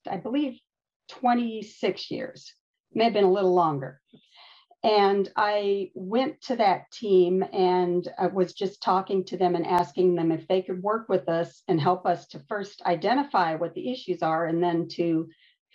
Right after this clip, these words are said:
fix the problems. Um, so, and one of the team members was actually,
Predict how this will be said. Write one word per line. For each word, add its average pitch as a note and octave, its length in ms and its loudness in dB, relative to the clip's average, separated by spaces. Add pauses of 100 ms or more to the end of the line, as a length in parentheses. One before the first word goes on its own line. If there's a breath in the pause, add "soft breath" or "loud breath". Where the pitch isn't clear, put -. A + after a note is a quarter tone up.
fix - 260 0
the F#3+ 80 -12
problems. D3+ 640 -4 (640)
Um, E3+ 460 0
so, F#3 480 2
and G3 180 0
one C4 140 2
of C#4 80 0
the A#3 80 -8
team A3 260 -10
members F#3+ 460 -2
was D#3+ 140 -14
actually, F#3+ 680 -2